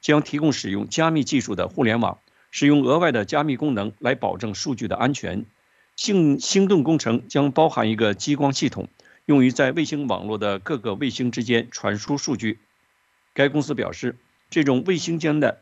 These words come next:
激光通信将是当今唯一在轨道上大规模运行的通信激光器，它可以集成到合作伙伴的卫星上，以便将其纳入星盾的卫星网络。据悉，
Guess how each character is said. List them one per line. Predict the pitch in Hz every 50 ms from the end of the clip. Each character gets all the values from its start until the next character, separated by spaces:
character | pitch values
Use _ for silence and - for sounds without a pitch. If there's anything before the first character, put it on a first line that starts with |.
| _ _
激 | - - - 156
光 | 135 139 131 123
通 | - - 147 143
信 | - 170 135 - - _ _ _
将 | - - 160
是 | 160 160 151
当 | 117 151 143 147 147
今 | 143 147 143 113 110
唯 | 120 139
一 | 160 170 185 170
在 | - 160 139
轨 | 120 - - 87 - -
道 | 90 139 151 143
上 | 120 - 113 107 - _ _
大 | - 170 147 127
规 | 104 131 127
模 | 117 104 104 -
运 | 185 156 127
行 | 113 - 107 101
的 | 92 104 104 98 101 101 - _
通 | - - 165 175
信 | - - 147 113
激 | - -
光 | - - 98 95
器， | - - 147 - - _ _ - - - _ _
它 | - 147 160
可 | 156 - -
以 | 175 170 131 104
集 | - - 139
成 | 127 135 135
到 | 120 117 107 107
合 | - - 131 147
作 | 175 175
伙 | 147 - - -
伴 | - 90 92 92
的 | 95 92
卫 | 95 - 131 107
星 | - - 139 131
上， | 123 - 120 113 - _ _ _ _ _ _ _
以 | - 143 131
便 | 165 165 147
将 | 113 - - 156
其 | 147 - 151
纳 | 151 160 139
入 | 120 110 104 -
星 | - - - 165 160 160
盾 | 160 147 123
的 | 104 107 104 104 -
卫 | - 147 123
星 | 110 - 139 143 147
网 | 117 95 -
络。 | 85 101 120 - - _ _ _ _ _ _ _ _ _ _
据 | - 151 135
悉， | - - 139 131 131